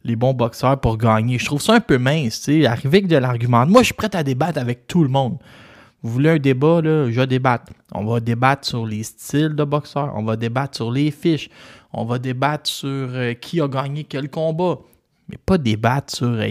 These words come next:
quelle est ta profession du lundi au vendredi qui fait que ton commentaire est pas bon. C'est un peu ça qui m'a fâché, là, mais merci de m'écouter, ça m'a comme libéré le cœur.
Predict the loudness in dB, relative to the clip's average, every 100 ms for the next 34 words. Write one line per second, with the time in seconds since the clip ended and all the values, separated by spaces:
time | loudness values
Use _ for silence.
0 | -4 -4 0 0 0 -2 0 0 -2 -4
1 | -2 -2 0 0 2 2 2 2 2 0
2 | -4 -6 -8 -8 -12 -4 -2 -2 -4 -4
3 | 0 0 0 0 -2 -2 -2 -4 -4 -6
4 | -10 -20 -20 -20 -4 -2 -2 -4 -8 -6
5 | -6 -4 -6 -6 -6 -6 -4 -6 -6 -8
6 | -12 -20 -18 -6 -6 -4 -2 0 -2 -6
7 | 0 0 0 0 0 2 2 2 -2 -4
8 | 2 4 4 2 0 -2 0 0 0 -4
9 | -8 -10